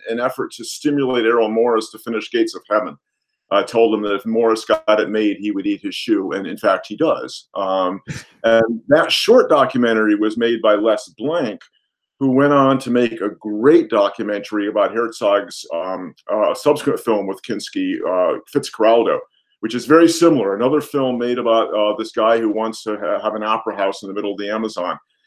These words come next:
And Les Blank's film, Burden of Dreams, uh,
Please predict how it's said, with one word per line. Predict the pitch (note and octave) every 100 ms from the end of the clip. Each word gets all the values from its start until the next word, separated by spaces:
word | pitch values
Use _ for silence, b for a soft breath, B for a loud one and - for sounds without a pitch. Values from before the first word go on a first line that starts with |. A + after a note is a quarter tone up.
| _
And | - G2+
Les | C#3 C#3+
Blank's | - B2+ B2 A#2 -
film, | - D3+ C3 G#2+
Burden | B2+ B2+ A2+
of | G#2+
Dreams, | G#2+ G#2+ B2+ C3 G2+ F2 - - _ _ -
uh, | G2+ G#2